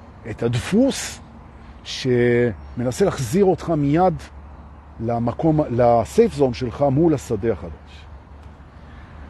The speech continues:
וזה תהליך, אה, די פשוט לעשות,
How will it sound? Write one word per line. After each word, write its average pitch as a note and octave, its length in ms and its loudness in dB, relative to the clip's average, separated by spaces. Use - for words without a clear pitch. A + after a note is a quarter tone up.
וזה C3 240 0
תהליך, D3+ 400 2
אה, B2 40 -8
די F3 120 2
פשוט E3+ 320 -6
לעשות, G#3 540 -2